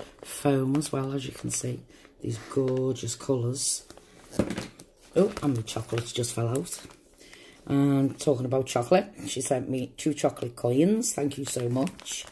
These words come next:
And in this one, she has sent me a gorgeous little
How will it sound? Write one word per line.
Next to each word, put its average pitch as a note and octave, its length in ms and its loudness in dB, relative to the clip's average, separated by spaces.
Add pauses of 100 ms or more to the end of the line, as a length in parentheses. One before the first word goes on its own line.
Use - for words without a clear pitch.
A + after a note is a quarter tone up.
(760)
And B2+ 320 0
in A#2 140 2
this A#2+ 400 2
one, C#3+ 360 4 (840)
she - 200 -6
has A#2 200 -6
sent C#3 440 -2
me D3+ 180 4 (4000)
a A2+ 80 -4
gorgeous C3+ 600 0
little B2 280 0